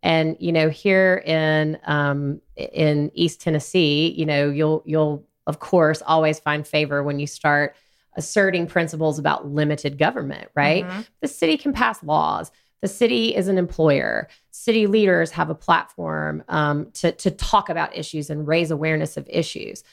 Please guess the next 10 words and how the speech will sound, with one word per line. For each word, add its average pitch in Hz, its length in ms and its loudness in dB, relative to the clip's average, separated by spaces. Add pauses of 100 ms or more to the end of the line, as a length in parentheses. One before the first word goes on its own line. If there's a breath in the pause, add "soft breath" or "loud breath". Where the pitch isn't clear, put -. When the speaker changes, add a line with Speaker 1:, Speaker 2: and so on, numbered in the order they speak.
(260 soft breath)
Speaker 1:
But 170 280 2
if - 180 -4
we're 254 200 0
really 196 380 2
gonna 175 200 0
move 160 640 4
the 156 160 0
needle 147 760 2
for 156 160 2
women, 139 520 0